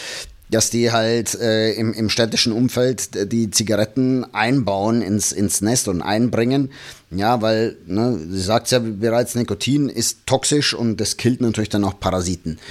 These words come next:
Und man hat auch gesehen, je mehr Zigarettenstummel da im Nest drin sind, desto weniger Parasiten sind dort.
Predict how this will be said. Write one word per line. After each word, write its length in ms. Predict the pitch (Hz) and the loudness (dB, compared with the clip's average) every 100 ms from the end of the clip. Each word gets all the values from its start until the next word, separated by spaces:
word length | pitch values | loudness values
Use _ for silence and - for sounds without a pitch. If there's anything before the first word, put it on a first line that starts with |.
| - - - | -20 -20 -6
Und 100 | 104 | -2
man 160 | 107 | 0
hat 60 | 110 | 0
auch 80 | 98 | 0
gesehen, 320 | 98 104 135 | 0 0 2
je 80 | 98 | 0
mehr 520 | 95 104 127 127 95 85 92 90 87 78 80 | 0 0 2 0 -4 -14 -18 -16 -16 -16 -4
Zigarettenstummel 1120 | 101 113 120 127 123 123 107 92 120 127 127 | 0 2 0 0 0 0 -2 -2 2 2 2
da 160 | 107 | 0
im 100 | 110 | 0
Nest 240 | 107 117 - | -2 -2 0
drin 200 | 113 127 | 0 2
sind, 160 | 135 | 2
desto 240 | 120 - 107 | 0 -2 0
weniger 260 | 110 107 | 2 2
Parasiten 520 | 92 98 95 127 - 101 | 2 0 2 0 0 -2
sind 220 | 87 80 | -2 -4
dort. 300 | 78 76 | -6 -6